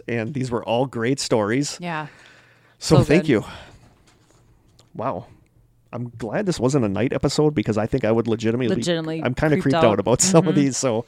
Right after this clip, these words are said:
Speaker 2: Yeah.
Speaker 1: thank you guys so much.
Speaker 2: Ugh. And it's cold down here.
Speaker 1: And it is cold down here.
Speaker 2: <laughs> Are you actually cold?
Speaker 1: I'm a little chilly.
Speaker 2: Oh, all right.
Speaker 1: So thank you so much, you guys, for the
Speaker 2: Yeah.
Speaker 1: stories. Seriously.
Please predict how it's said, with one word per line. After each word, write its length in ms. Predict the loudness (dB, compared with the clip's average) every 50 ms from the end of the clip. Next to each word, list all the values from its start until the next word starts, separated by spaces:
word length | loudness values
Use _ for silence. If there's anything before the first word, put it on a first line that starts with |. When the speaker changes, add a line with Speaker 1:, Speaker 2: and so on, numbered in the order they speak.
| -10 -20 -18 -16 -14 -8
Speaker 2:
Yeah. 220 | -6 -6 -2 0
Speaker 1:
thank 180 | 0 0 2 0
you 60 | 0
guys 340 | 0 2 2 2 2 0 -2
so 240 | -2 -2 0 0
much. 360 | 2 2 2 2 0 0 0 -2
Speaker 2:
Ugh. 160 | -2 -2 -4 _ _ -20 -20 _ _ -14
And 140 | -12 -12
it's 100 | -12 -16
cold 240 | -18 -18 -18 -16 -16
down 160 | -16 -16 -14
here. 160 | -14 -14 -12 -6 -4
Speaker 1:
And 100 | -2 -2
it 100 | -2 -2
is 80 | -4
cold 220 | -6 -6 -6 -6 -4
down 140 | -4 -4 -4
here. 180 | -4 -4 -4 -4 -6 -10 -10 -12
Speaker 2:
<laughs> 280 | _ _ -20 -16 -8 -4
Are 100 | -4 -4
you 260 | -4 -4 -4 -4 -2 0
actually 400 | -2 -2 -2 -6 -6 -4 -4 -4
cold? 440 | -2 -2 0 0 0 0 -2 -6 -12 -18 -18 -10 -2 0
Speaker 1:
I'm 120 | 4 4
a 20 |
little 180 | 4 4 2 -2
chilly. 300 | -2 -6 -6 -6 -8 -12 -12 -14 -16
Speaker 2:
Oh, 180 | -16 -16 -16 -18 -20 -20 _ _ _ _ _ _ -18
all 60 | -16
right. 260 | -14 -12 -14 -14 -16 -18 _ _ _ _ _ _ _ _ _
Speaker 1:
So 260 | -8 -8 -8 -8 -8 -14 -14 -4
thank 240 | 0 0 0 0 0
you 80 | -6
so 220 | -6 -2 -2 -2 -2
much, 200 | -2 -4 -6 -6
you 60 | -6
guys, 240 | -6 -8 -8 -8 -12
for 140 | -10 -8 -6
the 60 | -4
Speaker 2:
Yeah. 80 | -2 -2
Speaker 1:
stories. 320 | 0 -2 -2 -4 -6 -8
Seriously. 460 | -6 -6 -6 -6 -6 -8 -10 -12 -14